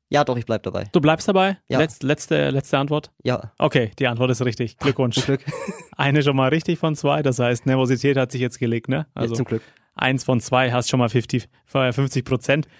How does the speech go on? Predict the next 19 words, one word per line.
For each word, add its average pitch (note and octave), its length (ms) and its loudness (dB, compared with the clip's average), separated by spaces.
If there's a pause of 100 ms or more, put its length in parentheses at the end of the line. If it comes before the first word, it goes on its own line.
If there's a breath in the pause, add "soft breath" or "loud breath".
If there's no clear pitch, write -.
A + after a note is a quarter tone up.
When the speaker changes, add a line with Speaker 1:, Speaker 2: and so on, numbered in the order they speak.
(340 soft breath)
Speaker 2:
Jetzt C#3 180 0
kommt D3+ 160 4
die D3+ 60 2
zweite D#3+ 280 4
Frage, F#3 320 0
da E3 80 4
bin D3+ 160 2
ich D#3 80 0
mal D#3+ 140 2
gespannt, D3 420 0
aber C3 140 2
ich B2 80 -2
denke, C3+ 180 0
die C3 60 -2
ist B2 160 -6
auch - 300 -2
ganz C#3 320 -2
gut - 260 -4 (340 soft breath)
beantwortbar. C3 880 0